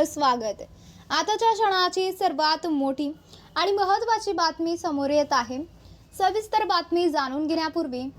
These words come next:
आपण जर चॅनलवरती नवीन असाल तर चॅनलला सबस्क्राईब करा, बेल आयकॉन प्रेस करा. आम्ही नाराज होऊन रडणार नाही,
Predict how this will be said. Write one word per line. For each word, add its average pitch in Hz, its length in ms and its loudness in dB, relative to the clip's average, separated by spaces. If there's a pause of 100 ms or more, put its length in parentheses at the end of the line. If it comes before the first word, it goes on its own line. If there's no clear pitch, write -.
(340)
आपण 392 360 2
जर 427 140 2
चॅनलवरती 330 720 0
नवीन 302 320 0
असाल 311 480 2
तर 320 140 0
चॅनलला 277 600 2
सबस्क्राईब 359 580 2 (140)
करा, 320 300 6
बेल 277 300 2
आयकॉन 311 540 2
प्रेस 269 360 2
करा. 285 220 2 (580)
आम्ही 370 300 2
नाराज 466 480 4
होऊन 392 320 2
रडणार 381 440 4
नाही, 302 320 -4